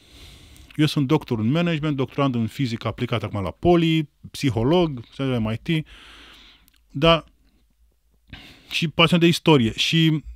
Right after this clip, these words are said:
cu toate astea, eu cred că noi acum știm mai puține decât știam acum câteva mii de ani. De ce spun asta? Pentru că noi aveam, ca și specie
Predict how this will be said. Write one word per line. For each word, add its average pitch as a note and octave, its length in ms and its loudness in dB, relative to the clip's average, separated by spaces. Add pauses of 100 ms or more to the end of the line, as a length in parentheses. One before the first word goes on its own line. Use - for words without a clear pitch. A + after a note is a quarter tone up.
(680)
cu D3+ 100 -2
toate G3+ 280 4
astea, C#3 520 2 (600)
eu E3 240 2
cred C#3+ 520 0 (400)
că D#3 120 0
noi F#3 260 0
acum - 640 -4 (680)
știm - 260 -4
mai F#3+ 220 0
puține D#3 600 0
decât D3 300 -6
știam D#3 360 -2
acum D3 200 -2
câteva B2+ 340 -2
mii A2+ 160 0
de G#2+ 100 -6
ani. D2+ 220 -10 (100)
De C#3 140 -2
ce C#3 140 -2
spun F2 220 -8
asta? - 220 -14 (2000)
Pentru D3 360 -4
că A#2 360 0 (760)
noi D#3+ 320 2
aveam, B2 540 -2
ca C3+ 180 -6
și C#3+ 140 -8
specie F2+ 760 -10